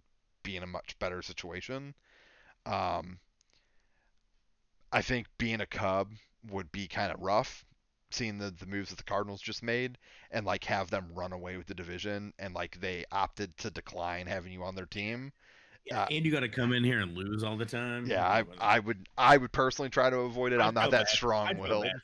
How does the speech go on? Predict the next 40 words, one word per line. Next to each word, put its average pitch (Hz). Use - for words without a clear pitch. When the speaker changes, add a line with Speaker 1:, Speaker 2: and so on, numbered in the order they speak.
Speaker 2:
for 87
him. -
Speaker 1:
Yeah, 110
I'm 120
not 135
that 127
Speaker 2:
Unless, 120
if 214
he -
Speaker 1:
strong-willed, -
Speaker 2:
gets 269
Speaker 1:
so. -
Speaker 2:
paid, 190
you 165
know, 156
go 151
get 151
your 123
money. 131
But 147
I 185
don't 196
think 180
Colton 170
Wong's 156
that 135
strong-willed 117
either, 107
'cause 95
Speaker 1:
Yeah. -
Speaker 2:
he's, 135
like, 139
a 135
little 127
crybaby 117
about 104
his, 98
like, 98
coach 101
already. 90